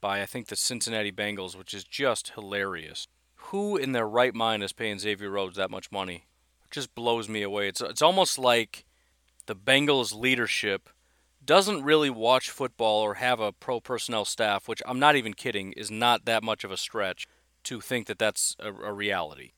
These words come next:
Some of these teams are so ridiculously poor. I've talked about it a little bit in the past.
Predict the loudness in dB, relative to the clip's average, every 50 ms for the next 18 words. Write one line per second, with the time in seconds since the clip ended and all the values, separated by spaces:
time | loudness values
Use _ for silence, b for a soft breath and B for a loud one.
0 | _ _ -10 -6 -4 -2 2 2 4 2 2 0 0 -2 -2 -2 -2 -4 -4 -4
1 | -4 0 0 2 2 2 0 -4 -4 -2 -2 -4 -2 0 -2 -2 -2 -4 -6 -10
2 | -12 _ -4 -2 -2 -2 0 0 0 0 0 -2 0 2 2 2 2 2 2 2
3 | 2 4 2 2 0 -2 -2 -4 -6 -6 -4 -4 -6 -6 -2 0 0 2 2 0
4 | -2